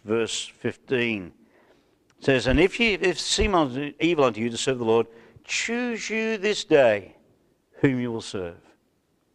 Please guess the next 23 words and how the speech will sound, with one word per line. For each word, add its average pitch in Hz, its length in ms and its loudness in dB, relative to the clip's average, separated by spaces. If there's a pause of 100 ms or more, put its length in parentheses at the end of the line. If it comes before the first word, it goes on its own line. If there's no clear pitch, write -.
(120)
Choose 214 360 -4
ye 87 200 -8 (1500)
who 120 100 2
you 107 140 -2
will 95 80 -8
serve. 90 300 -12 (1300)
Joshua 226 260 8
revealed 190 380 8
that 151 100 4
there 175 160 10
were 151 100 8 (300)
only 165 220 8
two 226 200 2
choices. 175 600 0 (1400)
The 123 80 4
true 202 280 6
and 170 120 8
living 160 260 6
God 175 320 6 (880)
or 143 140 8
the 135 80 6
false 220 440 10
gods 139 680 6